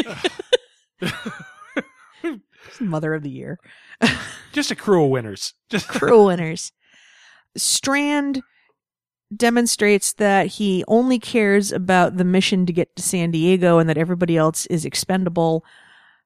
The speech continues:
Speaker 2: uh, by nearly leaving Chris and Nick behind when they have a moment of levity jumping in the water, <laughs> which turns out to be zombie infested because pirates, 'cause Alicia's a douche.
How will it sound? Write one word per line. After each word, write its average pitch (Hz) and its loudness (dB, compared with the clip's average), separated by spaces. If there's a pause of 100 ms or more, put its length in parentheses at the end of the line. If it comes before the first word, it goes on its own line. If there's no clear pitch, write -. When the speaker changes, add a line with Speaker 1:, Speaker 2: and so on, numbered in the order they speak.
Speaker 2:
uh, 170 2
by 165 0
nearly 196 4
leaving 170 -2 (320)
Chris - 0
and 151 -2 (420)
Nick 196 2
behind 180 2
when 165 2
they 160 2
have 202 0
a 269 4
moment 214 4
of 185 2
levity 185 0
jumping 170 -4
in 165 -4
the 170 0
water, 185 0 (1500)
<laughs> - -20
which 269 -10
turns 254 -6
out 220 -2
to 220 -12
be 208 -8
zombie 190 -6
infested 160 -10
because 185 -6
pirates, 320 4
'cause 269 -2
Alicia's 254 -4
a 208 -6
douche. 160 -6